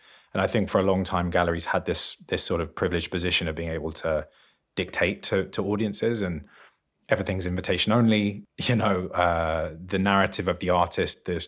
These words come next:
the show, everything is sort of pushed through the mouthpiece of the gallery without much asking for any kind of feedback or response. It's kind of like it was a one-way, very dictatorial kind of, um, setup. And I think social media provides the,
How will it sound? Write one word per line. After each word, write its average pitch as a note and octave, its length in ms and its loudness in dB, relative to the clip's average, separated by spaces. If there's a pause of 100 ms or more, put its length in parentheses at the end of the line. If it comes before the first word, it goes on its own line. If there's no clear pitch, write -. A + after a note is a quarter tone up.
the F2 80 -4
show, F2+ 280 2
everything E2 380 -2
is D#2+ 140 -4
sort F2 180 -2
of D#2 220 -8
pushed - 220 -2
through F2+ 100 -4
the E2+ 80 -4
mouthpiece E2+ 440 -2
of - 80 -10
the F2+ 60 -8
gallery E2+ 580 -6
without A2+ 360 4
much - 540 0 (240)
asking G#2 540 2
for F2 220 2
any E2+ 160 -2
kind F2 200 -4
of D2+ 80 -8
feedback F2 580 -6
or D#2 80 -4
response. D#2+ 560 -4
It's - 160 -6
kind F2+ 220 -4
of E2+ 100 -4
like D#2 200 -2
it - 40 -4
was E2 120 -2
a D#2+ 60 -4
one-way, E2 680 0 (520)
very A2+ 160 4
dictatorial G2 760 2
kind E2 260 0
of, D2+ 280 -10 (140)
um, E2 320 0
setup. - 520 0
And F#2+ 80 -2
I F2+ 60 4
think G2 320 0 (640)
social A#2+ 320 6
media A2+ 340 8
provides G2 640 4
the, F#2+ 180 4